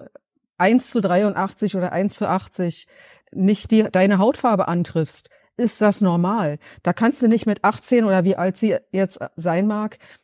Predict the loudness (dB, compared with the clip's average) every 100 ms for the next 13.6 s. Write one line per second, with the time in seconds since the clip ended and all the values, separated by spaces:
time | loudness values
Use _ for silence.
0 | _ _ 2 4 4 2 2 2 2 0
1 | -2 -2 2 4 4 4 2 2 0 0
2 | 0 2 2 2 2 2 0 0 -2 -2
3 | -4 -8 -4 -4 -2 -2 -2 0 -2 0
4 | -2 -4 -6 -4 -2 0 0 0 -2 -2
5 | -6 -8 -16 -20 -14 -2 2 4 2 2
6 | 0 2 2 0 -2 -2 -2 -8 -20 -20
7 | -6 -2 -2 -2 -2 0 0 0 0 2
8 | 2 2 0 0 2 2 2 -2 _ _
9 | -20 -20 -20 _ -4 -2 -2 0 2 2
10 | 2 0 -2 -2 0 0 -2 -4 -2 0
11 | 2 4 4 2 2 0 2 2 0 -4
12 | -4 -2 -2 -4 -12 _ _ _ _ _
13 | -2 0 2 2 0